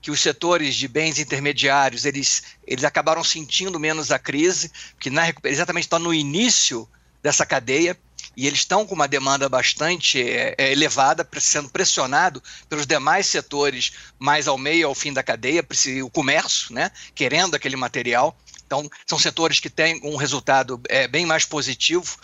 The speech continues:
em, em, no conjunto, né? Mas é uma situação que vai se resolver com o tempo. E, obviamente, o Brasil ainda teve, né,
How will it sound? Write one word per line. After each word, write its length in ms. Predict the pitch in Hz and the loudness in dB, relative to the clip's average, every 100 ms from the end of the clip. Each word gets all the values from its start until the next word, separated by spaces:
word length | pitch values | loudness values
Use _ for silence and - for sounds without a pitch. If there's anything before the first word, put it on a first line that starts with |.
| - - | -20 -12
em, 240 | 139 143 131 | -6 -4 -2
em, 300 | 127 120 - - - | -2 -4 -12 -20 -2
no 140 | 170 | 0
conjunto, 640 | 175 156 139 175 233 - - _ - | 2 2 4 2 0 -8 -18 _ -10
né? 160 | 123 127 - - - | -10 -8 -10 -10 -2
Mas 160 | 160 | 0
é 40 | 208 | 2
uma 60 | |
situação 320 | 208 214 190 202 | 2 0 -2 -4
que 100 | 220 | 0
vai 220 | 196 208 | 0 2
se 140 | 226 | 0
resolver 520 | 190 214 214 160 185 | 0 2 0 2 0
com 120 | 185 233 | 0 -4
o 60 | |
tempo. 280 | 202 151 113 _ - - | -2 -2 -2 _ -14 0
E, 80 | 349 | 4
obviamente, 500 | 180 175 226 185 214 | 4 4 0 -2 -2
o 40 | |
Brasil 320 | 220 254 151 185 | 0 0 0 -2
ainda 200 | 208 202 | -2 -2
teve, 520 | - 214 180 113 - _ _ _ | 2 2 2 -6 -12 _ _ _
né, 240 | 120 156 | -2 -2